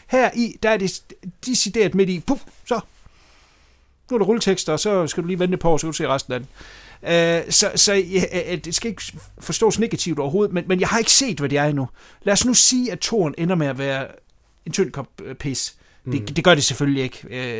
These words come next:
Speaker 1: Øh, Villeneuve er dygtig, og, og vi kan se, hvad han kan. Øh, har set, hvad han kan. Vi ved, hvad han kan. Han skal nok køre den i, i, i garagen, det er jeg slet ikke i tvivl om. Men hvis vi nu siger, det er det, jamen, så er, er den jo, øh, mislykket her, den første.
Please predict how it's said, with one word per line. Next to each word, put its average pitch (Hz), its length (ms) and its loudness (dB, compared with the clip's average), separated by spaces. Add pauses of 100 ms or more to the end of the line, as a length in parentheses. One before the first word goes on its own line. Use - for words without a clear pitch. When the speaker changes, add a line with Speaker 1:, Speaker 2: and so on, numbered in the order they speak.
(120)
Speaker 1:
Øh, 131 100 -10
Villeneuve 143 340 -2
er 127 40 -8
dygtig, 170 460 -2
og, 131 160 -2
og 131 180 -6
vi 143 60 -10
kan - 100 -10
se, 160 160 -2
hvad 131 100 -4
han 127 100 -8
kan. 185 380 -2 (140)
Øh, 123 120 -8
har 170 120 -2
set, 175 160 -8
hvad 139 100 -10
han 139 80 -12
kan. 156 280 -8
Vi 135 100 -8
ved, 180 120 -2
hvad 139 100 -8
han 135 100 -10
kan. 156 200 -6 (240)
Han 151 120 2
skal 156 140 -4
nok 147 160 2
køre 143 160 0
den 139 180 2
i, 127 180 -4
i, 151 80 -12 (120)
i - 20 -8
garagen, 170 460 4
det 143 40 -6
er 160 40 -2
jeg 151 60 -4
slet 175 80 -2
ikke 151 100 -4
i - 20 -10
tvivl 160 140 -4
om. 135 100 -8 (600)
Men 175 220 2 (240)
hvis 190 160 -2
vi 214 60 -2
nu 233 80 0
siger, 247 280 2
det 196 120 4
er 175 100 4
det, 170 160 0 (220)
jamen, 196 320 -2
så 220 320 2
er, 185 260 -6
er 175 100 -2
den 160 200 -2
jo, 151 220 0 (240)
øh, 139 140 -6
mislykket 160 500 0
her, 113 100 -6
den 123 160 -8
første. 123 340 -4